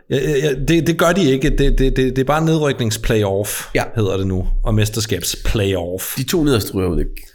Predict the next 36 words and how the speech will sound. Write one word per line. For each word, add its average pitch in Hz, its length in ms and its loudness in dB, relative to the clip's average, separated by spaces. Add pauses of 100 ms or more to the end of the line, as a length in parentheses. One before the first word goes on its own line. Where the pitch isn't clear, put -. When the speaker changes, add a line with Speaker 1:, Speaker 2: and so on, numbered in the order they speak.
(340)
Speaker 1:
Jo. - 260 -2 (300)
Speaker 2:
Ja. - 40 -12 (680)
Speaker 1:
Det 113 420 -2
vil 104 100 -2
jeg 98 100 -2
da 98 60 -4
mene. 98 260 -4 (380)
Speaker 2:
Ja. 87 100 -4 (960)
Speaker 1:
Øhm, 104 760 2 (640)
men 117 160 0
det, 185 120 2
vi 240 80 2
to, 240 180 0
vi 214 120 -2
skal 220 180 -4
snakke 214 220 -2
om 214 100 0
nu, 202 220 0
det 180 120 2
er, 190 80 0
at, 180 220 -4
øh, 170 400 0
der 165 80 -2
er 180 120 0
jo, 214 300 0
øh, 113 440 0
hvad 117 140 -2
hedder 120 200 -2
det, 110 380 -2
øhm, 101 560 -6 (640)
øh, 104 220 -4
seks - 280 -2
kampe 131 340 -2
tilbage 117 260 -2
i 135 40 0
Superligaen. 120 540 -4